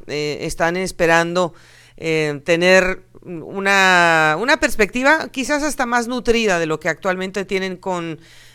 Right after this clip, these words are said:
eh, Dan Martin y con, no sé, con Barbieri a lo mejor en los sprints y de repente dar por ahí un, por, por ahí algún tipo de, de sorpresa.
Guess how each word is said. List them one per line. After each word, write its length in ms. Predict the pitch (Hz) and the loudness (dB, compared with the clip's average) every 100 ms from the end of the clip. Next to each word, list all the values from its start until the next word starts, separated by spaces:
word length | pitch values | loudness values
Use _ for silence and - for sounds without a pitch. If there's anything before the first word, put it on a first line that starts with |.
| _ - | _ -12
eh, 480 | 160 156 151 151 147 - _ - | -8 -6 -6 -8 -14 -20 _ -20
Dan 300 | - 190 208 | 0 2 2
Martin 460 | 233 262 262 254 240 | 2 2 0 -8 -6
y 100 | 208 | -8
con, 1000 | 196 180 175 170 165 165 165 160 - 165 | -6 -4 -4 -6 -4 -6 -6 -12 -16 -12
no 120 | 170 | -10
sé, 240 | - 160 | -6 -8
con 340 | 156 156 151 147 | -6 -6 -6 -2
Barbieri 580 | 156 165 202 226 233 220 | 0 0 2 2 2 0
a 60 | |
lo 100 | 190 | -2
mejor 340 | 165 165 202 196 | -4 -4 -4 -4
en 180 | 180 | -6
los 120 | 165 156 | -8 -10
sprints 600 | 156 - 262 262 - - | -8 -4 -4 -4 -8 -10
y 260 | 190 170 | -10 -8
de 120 | 165 156 | -6 -6
repente 380 | 156 185 180 | -4 -6 -4
dar 340 | 190 190 185 185 | 0 0 0 -2
por 160 | 190 | -2
ahí 180 | 170 170 | -2 -2
un, 140 | 175 - - | -6 -10 -10
por, 280 | 180 160 147 | -6 -6 -4
por 140 | 165 | -2
ahí 240 | 156 165 170 | 0 0 0
algún 320 | 165 165 175 | -2 -4 -8
tipo 280 | 185 180 180 | -8 -2 0
de, 200 | 156 127 - - | 0 -2 -12 -20
de 160 | 147 165 | -4 -2
sorpresa. 640 | 151 160 147 175 165 165 | 0 -2 2 2 2 0